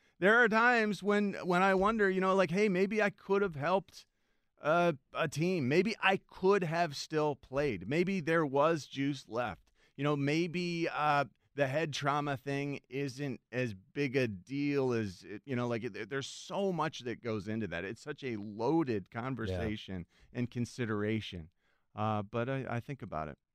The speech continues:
Speaker 1: a lot.
Speaker 2: Fascinating. And with that, A M A, we shut it down. All right, let's get some, uh, calls in here. Let's go to Wade right now. Hi, Wade.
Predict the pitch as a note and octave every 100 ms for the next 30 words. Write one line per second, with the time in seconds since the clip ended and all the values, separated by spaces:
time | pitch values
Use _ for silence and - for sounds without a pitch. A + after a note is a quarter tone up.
0 | _ - G#2+ A2 F#2+ - - G#2+ A#2 A#2
1 | G#2 F#2 - A#2 A#2+ C3+ B2 A2+ A#2 A2+
2 | G#2+ F#2+ F#2+ G#2+ F2 D2+ C2+ _ _ _
3 | _ _ _ _ _ _ _ _ _ _
4 | _ _ _ _ _ _ _ _ _ _
5 | _ _ _ _ _ _ _ _ _ _
6 | _ _ _ _ _ _ _ _ _ _
7 | - C#3 B2+ B2 - F#3 E3 E3+ D3+ C3+
8 | B2+ D3+ C#3 A#2 B2+ A#2+ B2 C3 - C#3+
9 | B2 A#2+ A#2+ A2+ A2 A2 G#2 B2+ F3 E3
10 | F3+ F3+ E3 G#2